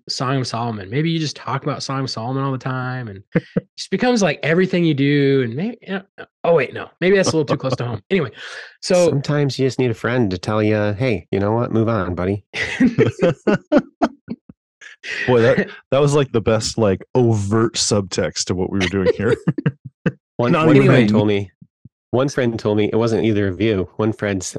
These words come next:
Speaker 3: one friend said, "You know, Tim, I think it's time to sing a new song."
Speaker 1: Ooh.
Speaker 2: <laughs> Well, that was good time to sing a new song. <laughs>
Speaker 1: Or it's time to sing louder. Um,
Speaker 2: You know what? I'm
Speaker 1: anyway.
Speaker 2: gonna sing even lou-, oh, no.
Speaker 1: <laughs> I know what you're referencing.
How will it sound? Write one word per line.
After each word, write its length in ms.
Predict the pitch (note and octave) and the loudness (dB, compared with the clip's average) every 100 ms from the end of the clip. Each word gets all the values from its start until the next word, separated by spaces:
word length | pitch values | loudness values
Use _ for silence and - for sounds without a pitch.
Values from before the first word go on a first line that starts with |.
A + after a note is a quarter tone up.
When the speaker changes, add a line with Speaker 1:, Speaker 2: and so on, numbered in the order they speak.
| - | -2
Speaker 3:
one 240 | G#2+ A2+ | 0 0
friend 260 | - G2 E2+ _ G2+ | -2 -6 -8 _ -6
said, 380 | G2+ - F#2+ F2+ - | -6 -4 -4 -4 -2
"You 100 | G#2 | -2
know, 140 | G2+ | -2
Tim, 180 | F#2+ G2+ | -2 -4
I 80 | F#2+ | -4
think 140 | F#2+ | -4
it's 100 | F#2 | -6
time 200 | - G2 | -4 -4
to 80 | F#2 | -4
sing 200 | - G2 | -2 0
a 60 | F#2+ | 2
new 160 | F#2+ | 0
song." 400 | F#2 F#2 F2 F2 - _ _ _ - G#2+ | 0 -2 -4 -6 -12 _ _ _ -10 -2
Speaker 1:
Ooh. 640 | A2+ B2 E3 A3+ - G#2+ G2 | 2 4 2 2 -2 -4 -14
Speaker 2:
<laughs> 60 | - _ - | -20 _ -6
Well, 160 | F#3 D#3+ | -2 0
that 140 | D3 | 0
was 140 | D#3 C#3+ | 0 2
good 220 | D#3 C#3 | 2 2
time 280 | - A#2+ A2+ | -2 -2 0
to 60 | |
sing 200 | A#2 A#2 | 2 2
a 60 | A2 | 2
new 100 | G2+ | 0
song. 380 | - A2+ G2+ - _ C3+ | -4 -6 -6 -12 _ -12
<laughs> 320 | - G#3+ - F3 | -6 -6 -4 0
Speaker 1:
Or 200 | E3+ E3 | 4 4
it's 180 | - | 0
time 320 | - C3 C#3 C3+ | -2 0 2 0
to 80 | G#2 | -2
sing 560 | - - D#3 D3+ C3 | -2 0 2 2 0
louder. 920 | B2 D3+ G3 A#3 G3 C#3 C#3+ F#3+ F#3+ - - - - - - - | 0 2 2 4 4 4 2 0 -2 -18 -20 -20 -20 -18 -18 -12
Um, 460 | D3+ C3+ C3+ A#2+ A#2 - _ | -6 -4 -2 -4 -8 -16 _
Speaker 2:
You 120 | D#3+ E3+ | 0 4
know 60 | |
what? 80 | D#3+ | 4
I'm 60 | C3 | 4
Speaker 1:
anyway. 100 | A#3 | 2
Speaker 2:
gonna 140 | F#3 | 0
sing 240 | - C#3 C3+ | 0 2 2
even 240 | D#3 G3+ B3+ | 2 2 0
lou-, 80 | C4+ | -2
oh, 100 | G2 | -6
no. 160 | D#2+ - _ _ _ _ _ - | -8 -12 _ _ _ _ _ -6
Speaker 1:
<laughs> 60 | - - - - - _ _ - | -4 -4 -6 -8 -20 _ _ -6
I 100 | D#3+ | 0
know 160 | F3+ | 2
what 140 | B3 A3 | 2 2
you're 100 | D#3+ | 2
referencing. 600 | F3+ A#3 A3+ C#4 D4 | 2 0 -2 -2 -4